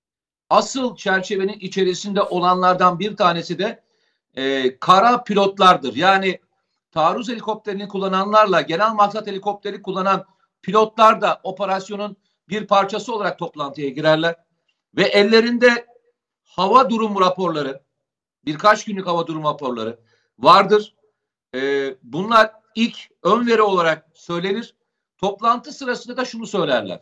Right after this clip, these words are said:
Günlük olarak değişebilecek hava değişimleri operasyonun seyrini değiştirebilir diye de her defasında not düşerler. Çünkü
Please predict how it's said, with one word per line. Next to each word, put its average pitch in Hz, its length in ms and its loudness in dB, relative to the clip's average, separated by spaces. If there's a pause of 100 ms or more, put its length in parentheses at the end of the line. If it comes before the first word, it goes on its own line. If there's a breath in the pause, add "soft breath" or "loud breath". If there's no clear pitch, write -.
(500)
Günlük 247 600 -6
olarak 214 460 4
değişebilecek 214 840 0 (640)
hava 262 380 2
değişimleri 208 800 -4 (720)
operasyonun 233 720 -4
seyrini 226 440 -4
değiştirebilir 220 640 -4
diye 220 200 0
de 262 240 0 (260)
her 247 240 2
defasında 269 360 -4
not 240 200 -6
düşerler. 269 380 -4
Çünkü 240 480 -6